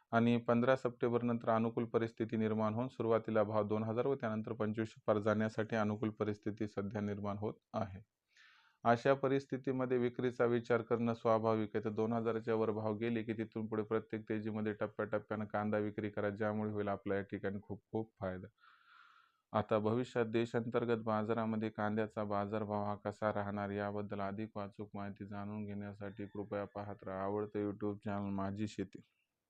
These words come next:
व्हिडिओमधील माहिती आपणास आवडली असेल तर व्हिडिओस लाईक करा, जास्तीत जास्त कांदा उत्पादक कास्तकार बांधवांपर्यंत व्हिडिओ पाठवण्यासाठी शेअर करा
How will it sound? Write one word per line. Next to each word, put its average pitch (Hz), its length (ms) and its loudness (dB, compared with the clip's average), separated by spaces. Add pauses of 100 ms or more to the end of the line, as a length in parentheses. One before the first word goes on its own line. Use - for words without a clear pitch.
(1040)
व्हिडिओमधील 117 500 2
माहिती 107 340 2
आपणास 107 400 0
आवडली 104 340 4
असेल 101 340 2
तर 104 40 2
व्हिडिओस 104 320 0
लाईक 104 260 -2
करा, 101 140 -2
जास्तीत 104 360 -2
जास्त 104 220 -2
कांदा 98 260 -2
उत्पादक 98 440 -4
कास्तकार 98 460 -4
बांधवांपर्यंत 98 640 -4
व्हिडिओ 98 220 -6
पाठवण्यासाठी 98 680 -8
शेअर 98 320 -6
करा - 220 -16